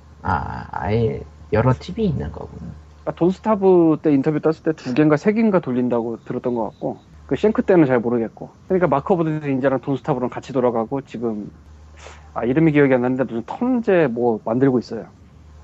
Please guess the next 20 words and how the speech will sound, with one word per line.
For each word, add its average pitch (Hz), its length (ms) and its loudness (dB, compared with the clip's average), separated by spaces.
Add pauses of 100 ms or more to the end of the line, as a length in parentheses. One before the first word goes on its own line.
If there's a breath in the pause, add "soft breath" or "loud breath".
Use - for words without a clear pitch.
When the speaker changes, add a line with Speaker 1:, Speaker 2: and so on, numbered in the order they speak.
Speaker 1:
음. - 260 -8 (400)
Speaker 2:
그리고 123 200 -2
마크 123 260 2
오브 180 160 -2
더 147 100 0
닌자도 135 420 0
디엘씨 165 360 2
낸다고 143 320 4
하는 131 140 -2
것 123 100 0
같은데 139 480 -4
지금 117 480 -8 (380)
잘 113 100 -2
모르겠네. 110 400 -8 (800 loud breath)
예, 113 100 2
얘기가 131 260 2
돌아 127 220 2
돌아가지만 120 480 -2
어쨌건, 113 380 -8 (140)
예. 104 240 -10